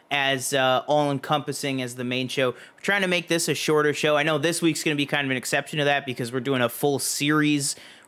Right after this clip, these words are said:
recap of a show and all the news that broke in just the past couple hours, which is insane.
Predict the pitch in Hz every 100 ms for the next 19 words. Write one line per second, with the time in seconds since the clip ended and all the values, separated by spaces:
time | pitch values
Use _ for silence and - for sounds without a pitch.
0 | - 147 151 156 147 160 151 147 165 156
1 | - - 165 160 156 - 156 208 233 190
2 | 180 165 151 139 147 - 147 139 135 147
3 | 151 143 151 139 170 - 156 151 143 147
4 | 135 123 135 151 123 120 139 123 123 120
5 | 113 147 131 123